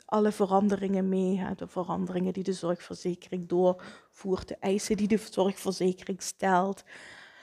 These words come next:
Maar ik werk ook met kinderen en jongeren, dus ik val ook voor een deel onder de jeugdwet. En de jeugd G G Z. En ik zie ook wat daar allemaal gaande is en wat daar gebeurt. En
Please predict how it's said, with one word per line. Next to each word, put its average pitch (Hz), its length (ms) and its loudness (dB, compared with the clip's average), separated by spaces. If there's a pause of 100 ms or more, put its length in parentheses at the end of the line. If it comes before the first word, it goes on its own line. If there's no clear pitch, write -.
(760)
Maar 226 640 8 (400)
ik 214 200 -4
werk 180 400 -4
ook 226 500 6 (200)
met 208 240 -2
kinderen 214 480 2
en 208 160 0
jongeren, 196 440 4
dus 226 180 4
ik - 100 -10
val 220 280 2
ook 285 160 2
voor - 180 -8
een 202 60 0
deel 202 240 2
onder 196 260 -4
de 185 120 -2
jeugdwet. - 720 0 (1900)
En 196 340 4
de 185 120 -2
jeugd 208 320 2
G - 60 -18
G - 240 -8
Z. - 80 -10
En 208 340 0
ik - 120 0
zie - 380 0
ook 247 360 8
wat 208 580 -4
daar 220 340 2
allemaal 185 440 -4
gaande 175 420 -4
is 190 160 -4
en 190 120 -6
wat 185 220 -6
daar 196 260 0
gebeurt. 170 420 -2
En 196 160 0